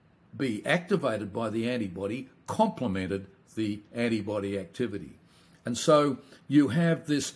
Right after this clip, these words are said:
explosive effect because the molecules acted in what was called cascades.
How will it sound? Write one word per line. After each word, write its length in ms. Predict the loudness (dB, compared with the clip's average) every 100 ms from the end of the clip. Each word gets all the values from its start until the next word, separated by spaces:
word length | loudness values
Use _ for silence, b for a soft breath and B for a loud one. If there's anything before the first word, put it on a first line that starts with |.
| B
explosive 840 | -6 -4 -2 4 6 6 6 4 2
effect 500 | -2 -2 -2 -6 -8
because 540 | -4 0 0 0 -6 B B -6
the 340 | 0 2 0 -4 -2
molecules 760 | 2 2 0 0 0 0 -4 B B
acted 380 | -2 -2 -2 -4
in 160 | -2 -2
what 300 | -4 -6 -10
was 160 | -8
called 420 | 0 0 0 -4
cascades. 840 | -8 -6 -6 -4 -6 -6 -10 -16